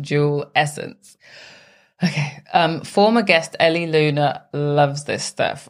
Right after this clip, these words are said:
I think I've heard her rave about it on Instagram and on Newness T V. She really loves it. She loves it so much that when I told her I'd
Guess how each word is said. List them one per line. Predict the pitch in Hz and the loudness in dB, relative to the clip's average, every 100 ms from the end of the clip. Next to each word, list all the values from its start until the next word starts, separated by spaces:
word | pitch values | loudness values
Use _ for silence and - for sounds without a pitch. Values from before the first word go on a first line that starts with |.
| 151 | -2
I | 147 | 0
think | 160 170 | 0 0
I've | 165 160 | 2 2
heard | 160 147 | 0 0
her | 143 | 0
rave | 139 135 | -2 -6
about | 127 123 | -6 -6
it | 123 | -6
on | 135 | -6
Instagram | - 202 196 196 185 180 175 175 - | -2 0 0 0 2 2 2 -2 -4
and | 139 135 | -2 -2
on | 131 135 143 | -2 -2 -2
Newness | 143 139 147 | -2 -4 -6
T | - 143 143 | -4 -2 0
V. | 151 160 165 170 _ _ _ _ _ _ _ _ | 2 2 2 -2 _ _ _ _ _ _ _ _
She | - 208 | -4 2
really | 180 156 135 | 4 4 2
loves | 127 131 | -2 -2
it. | - - - _ - | -4 -4 -8 _ -14
She | - 175 | -2 0
loves | 175 | 2
it | 165 | 0
so | 156 170 165 | 0 2 2
much | 151 147 | 0 -2
that | 175 | -4
when | 151 151 | -2 -2
I | 147 | -2
told | 147 143 139 | -2 -2 -2
her | 135 | -2
I'd | 127 127 | -4 -4